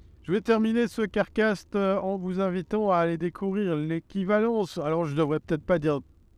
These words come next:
ça, c'est plutôt, allez, une autre possibilité de, de se faire une idée de ce qui se fait ici en Europe, puisque Open A I, euh, pas besoin de vous redire, euh, qui sont, euh, derrière cette techno, mais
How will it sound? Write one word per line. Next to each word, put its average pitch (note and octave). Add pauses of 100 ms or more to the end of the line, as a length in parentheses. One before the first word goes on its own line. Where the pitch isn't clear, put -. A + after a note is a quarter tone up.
(420)
ça, F3
c'est - (220)
plutôt, G3+ (200)
allez, F3 (260)
une E3+
autre D4
possibilité G3+
de, C#3+ (460)
de D3+
se -
faire F3+
une E3+
idée G3
de D#3+
ce -
qui D3
se -
fait F3
ici F#3+
en G3
Europe, A3+
puisque D3+ (640)
Open E3
A E3
I, C#3
euh, B2 (360)
pas C#3+
besoin D#3
de D3
vous D3+
redire, D#3+
euh, C3+ (360)
qui F3
sont, F3+
euh, C3 (320)
derrière D#3+
cette -
techno, E3+
mais C#3+